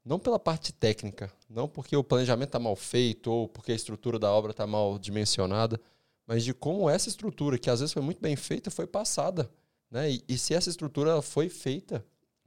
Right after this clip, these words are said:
pra atender uma dor do cliente. Às vezes a gente, eu falo isso muito internamente, lá a gente internamente tem um crivo de planejamento muito bom, né? A gente analisa e tudo,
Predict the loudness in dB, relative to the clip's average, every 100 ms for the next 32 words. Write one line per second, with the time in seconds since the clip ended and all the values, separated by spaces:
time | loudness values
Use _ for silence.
0 | -4 -2 0 -2 0 0 0 -2 -4 -6
1 | -6 -8 -16 _ _ _ -6 -2 0 0
2 | -2 -2 -4 -6 -12 -20 -6 2 6 6
3 | 4 2 2 4 4 4 2 0 2 0
4 | 0 -4 -10 -12 -8 0 0 2 -2 -2
5 | -4 -4 -4 -2 -2 -2 -2 0 0 0
6 | -2 -6 -4 -2 -2 -2 -4 -6 -8 -6
7 | -2 -2 -2 -4 -2 0 0